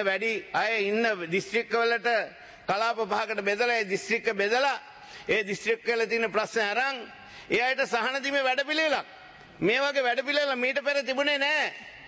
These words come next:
මේවා ගැන බොරුවට ඇවිල්ලා මේකේ වෛරයෙන් ක්‍රෝධයෙන් කතා කරනවට වැඩිය මේ වගේ හොඳ දකින්න ඕන. මේ මිනිස්සු වෙනුවෙන්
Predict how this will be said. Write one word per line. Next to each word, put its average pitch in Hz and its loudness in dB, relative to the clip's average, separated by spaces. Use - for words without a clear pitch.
මේවා 247 2
ගැන 277 -2
බොරුවට 240 0
ඇවිල්ලා 277 2
මේකේ 254 0
වෛරයෙන් 247 0
ක්‍රෝධයෙන් 247 0
කතා 247 0
කරනවට 269 0
වැඩිය 233 2
මේ 247 0
වගේ 262 0
හොඳ 220 0
දකින්න 302 0
ඕන. 185 0
මේ 254 2
මිනිස්සු 254 -2
වෙනුවෙන් 247 0